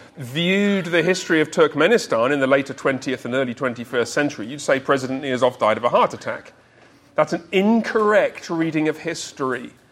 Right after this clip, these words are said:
The correct reading of history, according to the Bible, is that his death was brought about, in John Owen's words,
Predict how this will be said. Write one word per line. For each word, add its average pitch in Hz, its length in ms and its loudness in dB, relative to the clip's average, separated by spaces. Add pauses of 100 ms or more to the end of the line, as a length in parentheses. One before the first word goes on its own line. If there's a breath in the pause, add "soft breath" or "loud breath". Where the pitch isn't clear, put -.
(540 soft breath)
The 143 80 -2
correct 170 560 2
reading 185 320 -2
of 165 80 -4
history, 143 640 -8 (540 soft breath)
according 165 440 4
to 208 80 -4
the 165 120 2
Bible, 139 540 2 (320 soft breath)
is 151 140 -4
that 165 120 -4
his 185 120 -6
death 147 300 0
was 147 120 -2
brought 139 260 0
about, 127 420 0
in 123 140 -12
John 135 160 4
Owen's 117 280 2
words, 113 340 -2